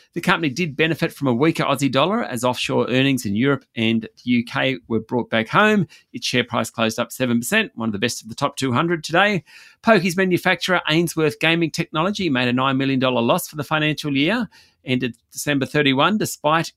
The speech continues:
growth in its North American and Latin American markets. The loss was blamed on a foreign currency loss and write-offs of an investment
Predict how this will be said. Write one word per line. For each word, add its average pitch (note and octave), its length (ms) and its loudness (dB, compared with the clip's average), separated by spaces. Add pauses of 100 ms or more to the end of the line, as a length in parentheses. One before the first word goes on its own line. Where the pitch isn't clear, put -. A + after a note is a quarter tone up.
growth C3+ 280 0
in B2+ 80 -2
its - 200 -8
North B2 200 -2
American A#2 540 0
and A2 160 -4
Latin A2+ 380 -4
American G#2+ 440 -2
markets. E3+ 480 0 (340)
The A#2 100 -2
loss B2 200 2
was A2+ 140 -6
blamed A#2 320 0
on G#2+ 80 -4
a G#2+ 40 -6
foreign A2+ 340 0
currency C#3+ 500 0
loss F3+ 300 0
and G2+ 160 -2
write-offs A2+ 500 -2 (340)
of A2 120 -6
an G#2 60 -2
investment A2 580 -2